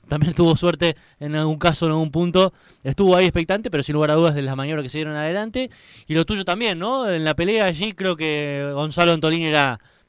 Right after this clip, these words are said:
difícil de correr por lo que mostró. Eh, y de igual manera vos te sirvió mucho los puntos y estás ahí en la pelea de campeonato, seguís prendido y lógicamente ya tenés también la victoria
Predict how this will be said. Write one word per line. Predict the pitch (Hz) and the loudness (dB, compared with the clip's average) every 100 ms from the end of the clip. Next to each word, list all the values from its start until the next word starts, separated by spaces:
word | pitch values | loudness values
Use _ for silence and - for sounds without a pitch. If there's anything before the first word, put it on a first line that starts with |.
| _ | _
difícil | 156 151 151 165 | -2 0 -2 -2
de | 160 | -4
correr | 151 160 170 156 _ _ | -2 0 0 -2 _ _
por | 156 151 | -2 2
lo | 151 | 2
que | 156 | 0
mostró. | 156 143 170 180 190 - _ _ | -2 0 2 2 0 -14 _ _
Eh, | 139 147 147 139 156 | -4 -2 0 -2 -4
y | 151 | -4
de | 147 151 147 | -4 -4 -2
igual | 156 160 | 0 0
manera | 151 160 | 0 2
vos | 156 | 2
te | 147 | 0
sirvió | 139 147 160 | -6 -4 -2
mucho | 170 175 175 | -2 -2 -4
los | 135 | 0
puntos | 202 233 220 - | -2 -2 -4 -4
y | 156 143 | -4 -4
estás | 139 - - | -4 -6 -4
ahí | 170 185 | -2 0
en | |
la | 165 | -2
pelea | 143 175 | 0 0
de | 170 | -2
campeonato, | 160 185 156 | -2 -4 -4
seguís | - 170 156 - _ _ _ | -2 -4 -4 -12 _ _ _
prendido | 170 175 262 214 | 0 0 0 0
y | |
lógicamente | 147 135 147 147 170 139 | 0 -2 -4 -6 -4 -4
ya | 143 | -4
tenés | 135 135 | -6 -6
también | 139 135 | -6 -4
la | |
victoria | 131 123 143 127 | -4 -2 -2 -2